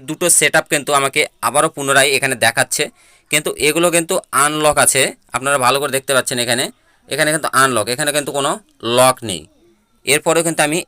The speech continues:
এগুলোকে সেটআপ পাচ্ছি না। এখানে পাশে যে সেটআপ অপশনগুলো থাকে সেই সেটআপ অপশনগুলো কিন্তু নেই এখানে, কিন্তু Add on Reels এবং ইনস্ট্রিম অ্যাড পুনরায় কিন্তু দিয়েছে। আমরা জানি একত্রিশে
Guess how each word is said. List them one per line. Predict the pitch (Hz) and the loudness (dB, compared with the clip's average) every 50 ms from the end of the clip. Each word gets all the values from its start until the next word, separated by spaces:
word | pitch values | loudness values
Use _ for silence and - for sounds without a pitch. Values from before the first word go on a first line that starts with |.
| - 135 | -2 -2
এগুলোকে | 139 147 147 139 156 160 - | -2 -2 -2 -2 0 2 2
সেটআপ | - 143 - 151 - - - | 2 2 2 0 0 0 0
পাচ্ছি | 123 123 - - - 127 | 0 0 0 -2 -2 -2
না। | 147 165 - - - - | -2 -2 -4 -4 -4 -2
এখানে | 131 147 156 160 - 135 | 0 0 0 0 2 0
পাশে | 127 135 - 160 147 151 | 2 2 0 -2 -2 -2
যে | 156 - - | 0 0 0
সেটআপ | - 131 151 151 - _ - | 2 2 0 0 0 _ -4
অপশনগুলো | 123 127 - 156 147 143 139 135 123 131 | -4 -4 -4 -4 -4 -4 -4 -4 -2 -2
থাকে | 113 107 127 156 - - _ _ _ _ _ _ | 0 0 0 -2 -2 -6 _ _ _ _ _ _
সেই | - - 160 156 151 - | -4 -2 0 2 2 2
সেটআপ | - 139 - 156 151 - 131 127 | 2 2 2 0 0 0 -2 -2
অপশনগুলো | - - 151 139 135 135 135 131 131 | -2 -2 -4 -4 -2 -2 -2 -2 -2
কিন্তু | 123 113 156 - - 113 107 117 | -4 -6 -8 -8 -8 -8 -2 0
নেই | 127 135 131 117 113 | 2 4 4 4 2
এখানে, | 123 120 117 143 - 247 - _ _ _ _ _ _ - | 2 0 -2 -2 -2 -4 -10 _ _ _ _ _ _ -2
কিন্তু | 156 156 160 - - 202 - - - 131 139 | 0 0 2 2 2 0 2 2 2 2 2
Add | 147 - 160 | 4 4 2
on | 160 160 | 0 0
Reels | 160 170 190 175 - - | 0 0 0 0 0 0
এবং | 135 143 160 175 - 139 | 2 2 0 0 0 -2
ইনস্ট্রিম | 143 147 151 - - 160 | 0 0 0 0 2 2
অ্যাড | 135 139 151 - - | 2 2 0 0 -4
পুনরায় | 143 143 147 143 156 147 147 | -2 0 2 2 2 2 0
কিন্তু | 151 143 117 120 | -2 -2 0 0
দিয়েছে। | 120 104 113 110 - 120 | 0 0 0 -2 -2 -2
আমরা | 131 143 156 151 139 | 0 2 0 2 2
জানি | 156 156 139 120 131 156 - _ _ - - - - - _ - 143 | 2 2 2 0 0 -2 -4 _ _ -20 -20 -20 -20 -12 _ -4 -4
একত্রিশে | 151 - - 160 156 - 196 | -2 -2 -2 -2 0 2 2